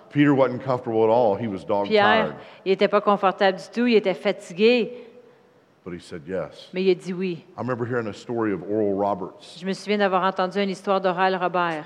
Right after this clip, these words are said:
Speaker 1: True. Uh, he one night had prayed for so many sick people.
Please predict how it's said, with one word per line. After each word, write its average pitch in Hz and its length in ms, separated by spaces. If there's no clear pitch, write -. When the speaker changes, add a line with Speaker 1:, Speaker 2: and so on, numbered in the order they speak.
Speaker 1:
True. 117 380
Uh, 90 280
he 123 260
one 117 240
night 113 220
had 95 160
prayed 123 420
for 101 140
so 127 320
many 117 220
sick - 300
people. 92 380